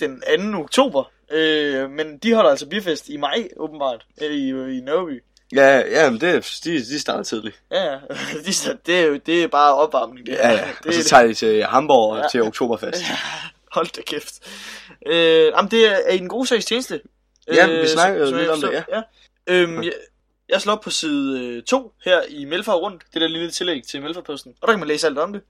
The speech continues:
Speaker 1: Øh, det er noget med, øh, det gode overskud, det går til en kunst-, øh, kunstgræsbane eller sådan noget, de skal bruge i Nørreby.
Speaker 2: Vi har snakket om det her.
Speaker 1: Ja, det har vi. Men I, jeg forstår ikke,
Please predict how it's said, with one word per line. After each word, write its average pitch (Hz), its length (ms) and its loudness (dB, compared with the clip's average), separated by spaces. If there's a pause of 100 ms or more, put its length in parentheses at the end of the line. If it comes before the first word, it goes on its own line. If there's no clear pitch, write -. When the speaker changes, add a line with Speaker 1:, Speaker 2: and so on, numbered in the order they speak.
(140)
Speaker 1:
Øh, 160 560 4
det 170 200 0
er 147 140 2
noget 165 240 -4
med, 143 340 -8
øh, 117 560 -8 (100)
det 143 100 -8
gode 175 120 0
overskud, 175 420 0
det 160 140 -10
går 160 180 2
til 147 180 -8
en 131 120 -12
kunst-, 202 260 -8
øh, 143 280 -2
kunstgræsbane 190 540 -6
eller 170 160 -8
sådan 156 60 -12
noget, 165 120 -8
de 165 40 -10
skal 160 120 -20
bruge 202 200 -8
i 185 40 -14
Nørreby. 170 340 -6 (960)
Speaker 2:
Vi 110 100 -4
har 107 180 -4
snakket 107 200 -8
om - 80 -16
det - 80 -8
her. - 80 -8 (440)
Speaker 1:
Ja, 226 220 -2
det 180 80 0
har 226 100 2
vi. 180 120 -10 (540)
Men 156 140 -6
I, 151 220 -8 (140)
jeg 170 80 2
forstår 190 220 -4
ikke, 180 260 -6